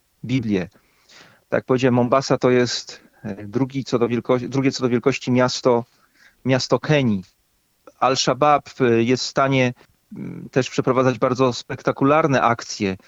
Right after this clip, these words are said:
Najbardziej znaną z nich był atak na centrum handlowe Westgate Mall w Ma-, w Nairobi, najbardziej ekskluzywne centrum handlowe w Nairobi. Do ataku doszło dwudziestego pierwszego września. Budynek był okupowany do dwudziestego czwartego września.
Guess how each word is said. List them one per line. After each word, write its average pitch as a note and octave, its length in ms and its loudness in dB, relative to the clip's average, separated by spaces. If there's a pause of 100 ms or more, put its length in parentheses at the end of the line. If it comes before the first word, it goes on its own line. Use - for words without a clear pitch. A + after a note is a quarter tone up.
(420)
Najbardziej A#2 600 0
znaną C3 420 0
z G#2+ 120 -6
nich A#2+ 280 0
był B2 200 2
atak B2+ 300 -2
na B2 120 0
centrum C3+ 400 -2
handlowe B2 680 2 (240)
Westgate B2 500 0
Mall B2 280 2
w - 80 -8
Ma-, A2+ 200 0 (140)
w A2 100 -14
Nairobi, A#2 420 2
najbardziej A#2+ 400 0
ekskluzywne B2 680 -2
centrum B2 340 -6
handlowe A#2 420 0
w - 20 -2
Nairobi. A2+ 460 0 (680)
Do B2 100 4
ataku C#3 260 0
doszło C3 320 0
dwudziestego B2+ 420 0
pierwszego B2+ 360 0
września. A2+ 800 0
Budynek A2+ 540 -2
był A#2+ 160 0
okupowany B2 500 0
do A#2 100 2
dwudziestego A#2 400 -2
czwartego B2+ 460 0
września. G#2+ 540 -2